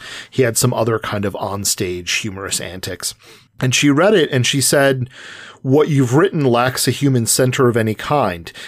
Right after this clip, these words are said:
It's of interest only to Shakespeare scholars." And so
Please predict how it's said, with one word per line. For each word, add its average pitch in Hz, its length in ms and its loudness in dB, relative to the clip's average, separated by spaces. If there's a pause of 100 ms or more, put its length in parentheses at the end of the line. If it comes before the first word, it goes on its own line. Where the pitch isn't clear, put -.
It's 117 160 -4
of 113 100 2
interest 120 460 2
only 117 300 2
to - 120 -4
Shakespeare 127 500 -2
scholars." - 600 -6 (640)
And 123 220 4
so 117 640 4